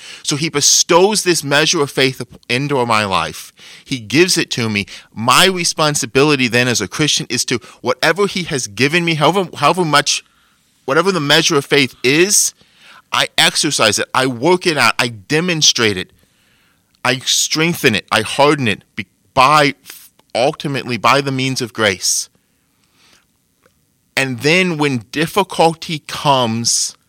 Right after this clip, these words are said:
I don't allow the difficulty or the questions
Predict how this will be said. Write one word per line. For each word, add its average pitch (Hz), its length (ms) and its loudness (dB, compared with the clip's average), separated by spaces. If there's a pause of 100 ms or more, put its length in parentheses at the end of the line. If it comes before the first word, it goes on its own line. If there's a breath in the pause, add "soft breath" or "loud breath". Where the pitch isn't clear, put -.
(340)
I 131 140 0 (180)
don't 147 320 0
allow 143 340 2
the 123 140 -6
difficulty 110 1080 -2 (800 soft breath)
or 123 120 -2
the 120 120 -8
questions - 1120 -2